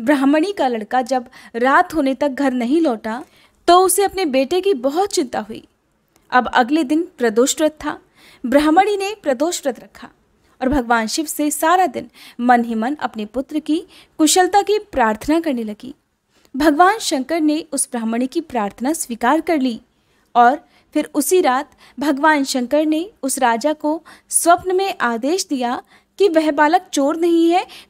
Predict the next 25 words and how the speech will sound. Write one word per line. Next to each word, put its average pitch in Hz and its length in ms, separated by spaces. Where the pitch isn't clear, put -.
वह 392 100
निर्दोष 294 600
है, 254 200
उसने 262 240
कोई 320 300
चोरी 294 380
नहीं 277 220
की 240 180
है, 226 200
इसलिए 262 260
उसे 269 360
प्रातःकाल 339 600
छोड़ 285 280
दिया 339 220
जाए, 320 300
नहीं 349 260
तो 381 320
वे 240 140
उसका 254 220
सारा 339 340
राज्य 226 340
वैभव 214 420
नष्ट 254 320
कर 277 160
देंगे। 220 380